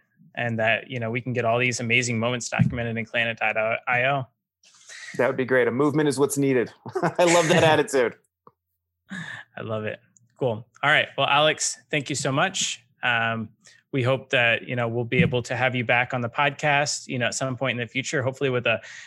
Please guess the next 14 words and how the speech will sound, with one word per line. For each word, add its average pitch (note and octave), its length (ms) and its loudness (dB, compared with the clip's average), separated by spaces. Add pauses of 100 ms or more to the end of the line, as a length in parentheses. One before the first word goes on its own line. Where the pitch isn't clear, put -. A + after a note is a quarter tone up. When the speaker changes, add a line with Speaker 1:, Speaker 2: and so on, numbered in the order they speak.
(160)
Speaker 1:
you B2+ 60 -2
know, B2 260 2
great B2+ 240 4
update C#3 340 2
on A#2+ 120 2
how A#2+ 180 0
Clanet B2+ 340 0
has B2 240 -2
been, A#2+ 380 -2
uh, A2+ 300 0
just - 220 -6
changing C3+ 360 2
the C3 80 2
world. D3 300 2